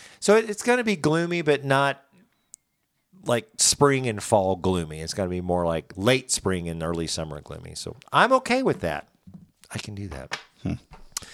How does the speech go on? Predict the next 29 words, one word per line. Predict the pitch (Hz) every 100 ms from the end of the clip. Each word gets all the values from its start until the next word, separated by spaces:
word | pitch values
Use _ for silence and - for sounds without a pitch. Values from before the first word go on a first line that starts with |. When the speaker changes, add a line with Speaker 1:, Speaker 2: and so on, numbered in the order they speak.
| - - - - - _ _ 143
Speaker 1:
Okay. | 190 175 226 190 - -
Well, | 127 135 175 269 208 - -
you | 110
got | 104
anything | 110 120 123 117
else | 123 -
to | 123 -
add | 117 123 127 131 151 170 -
Speaker 2:
I | 123
Speaker 1:
to | 113
Speaker 2:
don't. | -
Speaker 1:
this? | 214 226 - - _ - - -
I | 151
don't | 185 120
either. | 107 151 101 95 - - -
I | 104 110
don't | 110
either. | 120 98
So | 95 107 104
cape, | - 151 170 131
I'm | 117
glad. | 117 120 123
I'm | 117
gonna | 123 107
put | 117 - -
the | 101 101
cape | - 113 117
on | 98 98 98
my | 92 92